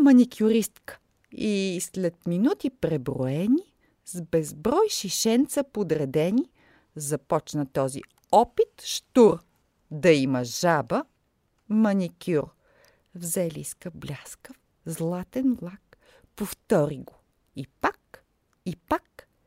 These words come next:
И с ръцете си чевръсти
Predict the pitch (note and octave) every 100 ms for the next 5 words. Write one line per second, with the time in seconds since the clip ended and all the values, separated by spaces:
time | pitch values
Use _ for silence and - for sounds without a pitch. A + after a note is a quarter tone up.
0 | _ _ _ _ - A3+ G#3+ G#3 G#3 -
1 | G3 F#3+ G3 - G4+ D#4+ - G3+ - E3+
2 | G3 D4 - -